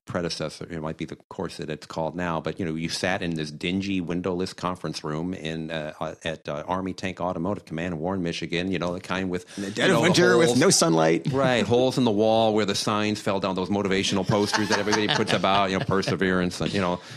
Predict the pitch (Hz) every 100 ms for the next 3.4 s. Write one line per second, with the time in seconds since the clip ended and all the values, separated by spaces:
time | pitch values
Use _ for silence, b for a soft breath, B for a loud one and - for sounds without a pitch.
0 | B 98 92 95 101 98 - 101 98 95
1 | 98 92 92 87 87 87 - 92 85 -
2 | 82 87 82 90 85 82 85 85 85 92
3 | 85 92 87 87